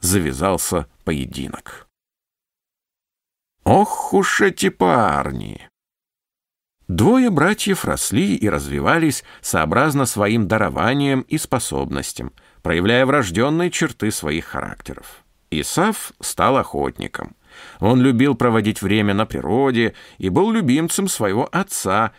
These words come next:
Исаака. Иаков предпочитал сидеть дома, проявляя интерес к кулинарии. Неудивительно, что его мать Ревекка просто обожала своё чадо.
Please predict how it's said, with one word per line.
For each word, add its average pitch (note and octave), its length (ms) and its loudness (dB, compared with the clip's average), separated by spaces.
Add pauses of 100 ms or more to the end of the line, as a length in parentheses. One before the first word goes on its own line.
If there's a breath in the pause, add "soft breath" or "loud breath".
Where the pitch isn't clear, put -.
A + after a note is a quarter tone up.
Исаака. C#2+ 720 -4 (480)
Иаков B2+ 640 0 (220 soft breath)
предпочитал A2+ 680 0
сидеть B2+ 380 -2
дома, C3 440 0 (200 loud breath)
проявляя F#2+ 480 0
интерес F#2 580 -4 (140 soft breath)
к - 120 -14
кулинарии. C#2 720 -2 (500)
Неудивительно, F3+ 800 2
что - 180 -2
его B2+ 180 2
мать G#2+ 320 0
Ревекка F2 600 -2
просто G#2+ 420 -2
обожала B2+ 920 0
своё C#2 320 -6
чадо. - 520 -10